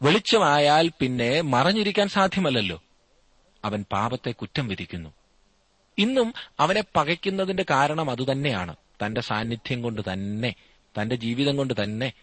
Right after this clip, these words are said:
അവൻ പാപത്തെ കുറ്റം വിധിക്കുന്നു. അവൻ ഒരു വിധത്തിലും പാപത്തെ വെറുതെ വിടില്ല, സുഹൃത്തെ. ഈ അവസ്ഥ മനുഷ്യഹൃദയത്തിൽ ഒരു ശത്രുത വളർത്തുന്നു. കാരണം മനുഷ്യഹൃദയം സ്വതവേ ദുഷ്ടത നിറഞ്ഞതാണ്.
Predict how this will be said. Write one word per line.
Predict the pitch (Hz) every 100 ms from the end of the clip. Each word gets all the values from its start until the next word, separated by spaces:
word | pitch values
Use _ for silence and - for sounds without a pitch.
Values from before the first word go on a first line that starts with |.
| _ -
അവൻ | 107 101
പാപത്തെ | 104 110 127 151
കുറ്റം | 156 - 180
വിധിക്കുന്നു. | 139 131 120 104 _ _ _ _ _ _ -
അവൻ | 165 233 - 170
ഒരു | 196
വിധത്തിലും | 254 220 226 226 226
പാപത്തെ | 175 160 190 202 214
വെറുതെ | 190 190 214
വിടില്ല, | 202 196 180
സുഹൃത്തെ. | 135 120 101 90 _ _ _ _ _ _ _ _ _ _ 196
ഈ | 247
അവസ്ഥ | 220 165 - - 151 - _ _ -
മനുഷ്യഹൃദയത്തിൽ | 139 175 233 180 139 139 139 139
ഒരു | 127
ശത്രുത | - 101 - 156 135
വളർത്തുന്നു. | 98 101 - 98 80 _ _ _ _ _ _ -
കാരണം | 113 123 131 - _ _ -
മനുഷ്യഹൃദയം | 110 151 190 131 123 120
സ്വതവേ | - 95 107 117 131
ദുഷ്ടത | 135 98 - - 143
നിറഞ്ഞതാണ്. | 135 101 92 90 80 76